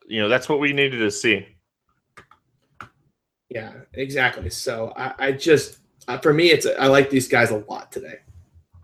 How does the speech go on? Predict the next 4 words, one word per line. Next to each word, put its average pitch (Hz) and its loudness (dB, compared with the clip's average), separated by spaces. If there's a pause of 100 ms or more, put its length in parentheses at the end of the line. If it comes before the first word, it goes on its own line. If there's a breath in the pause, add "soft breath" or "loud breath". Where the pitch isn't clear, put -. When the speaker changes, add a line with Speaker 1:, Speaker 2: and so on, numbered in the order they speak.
(840 loud breath)
Speaker 1:
I'm 190 2
with 247 6
you. 185 6
Um, 151 4